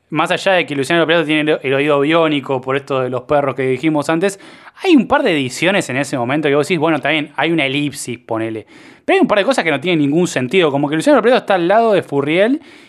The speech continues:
y de repente Furriel está veinte kilómetros más, eh, está, no, perdón,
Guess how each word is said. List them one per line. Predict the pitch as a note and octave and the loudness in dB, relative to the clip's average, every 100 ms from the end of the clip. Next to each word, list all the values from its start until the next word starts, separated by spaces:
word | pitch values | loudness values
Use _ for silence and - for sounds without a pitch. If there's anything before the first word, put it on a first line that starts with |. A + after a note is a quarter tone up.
| - | -6
y | D3 | -2
de | |
repente | D3 D3 A3 | 0 0 -2
Furriel | E3+ C#3 F3+ | 0 0 2
está | D3 E3+ D#3+ | 2 0 -2
veinte | C#3 E3+ G#3 G3 | 0 -2 -2 -2
kilómetros | E3 F3+ E3+ | 0 0 0
más, | E3+ E3+ | -2 -2
eh, | A3 D#3 | -4 -10
está, | - C#3+ B2 - | -2 -2 -2 -6
no, | - D#3 - _ | -10 -10 -12 _
perdón, | D3 C#3 G2+ | -2 -2 -4